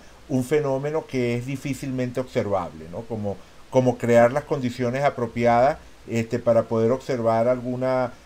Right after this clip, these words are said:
alguna peculiaridad de las partículas subatómicas que, este, sin todo el aparataje alrededor no logra ponerse en evidencia. Esa vía, eh, es practicable. Me gusta mucho más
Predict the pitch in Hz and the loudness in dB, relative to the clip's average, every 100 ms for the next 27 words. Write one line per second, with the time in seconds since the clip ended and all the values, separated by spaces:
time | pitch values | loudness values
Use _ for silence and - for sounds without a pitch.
0 | - - 117 120 135 143 135 127 120 113 | -10 -2 0 2 0 0 -4 0 0 2
1 | 110 113 131 131 - 113 117 113 131 131 | 4 4 2 0 -2 -2 -4 -4 -4 -2
2 | 131 113 104 110 113 127 - 135 - 127 | 0 -2 0 -4 -4 -4 -4 -4 -4 -4
3 | 113 104 - - - 110 110 123 117 123 | -4 -4 -12 -20 -8 -4 -4 -4 -2 -2
4 | 117 120 127 139 135 127 110 - 117 117 | 0 4 4 4 4 2 2 2 2 2
5 | 120 131 127 123 113 110 113 120 123 117 | 0 -2 -2 0 0 2 2 2 0 0
6 | 110 117 117 113 101 101 - 110 104 90 | 0 0 -2 -2 -4 -6 -6 -6 -6 -6
7 | 80 76 - 78 - - - - 135 135 | -8 -10 -16 -18 -20 -20 -20 -2 2 4
8 | 170 156 143 147 143 135 120 120 - 113 | 4 4 4 6 6 4 -2 -2 -2 -4
9 | - 127 120 110 101 98 110 120 127 139 | -2 -2 -2 -2 0 0 -2 -2 -2 -4
10 | - 165 156 165 151 127 | -4 -4 -6 -6 -2 -4